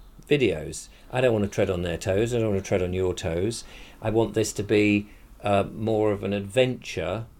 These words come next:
than a pastime or a s-, you know, a hobby or something that you do. This, this is a bit of a life,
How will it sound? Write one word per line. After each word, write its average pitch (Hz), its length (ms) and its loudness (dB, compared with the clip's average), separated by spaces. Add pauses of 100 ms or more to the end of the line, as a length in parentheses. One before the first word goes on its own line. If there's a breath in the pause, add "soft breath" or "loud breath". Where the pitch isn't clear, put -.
(600 soft breath)
than 110 560 0 (300)
a - 60 -8
pastime 95 800 -2
or 95 140 0
a 92 60 0
s-, - 160 -8
you 107 140 -2
know, 82 140 -4
a 85 40 -6
hobby 101 340 0
or 85 120 0
something 95 400 -6
that - 100 -10
you 95 80 -6
do. 92 240 0
This, 107 220 -2
this 123 280 -2
is 107 100 -4
a 104 60 0
bit 107 140 -2
of 104 100 0
a 104 60 0
life, 110 720 0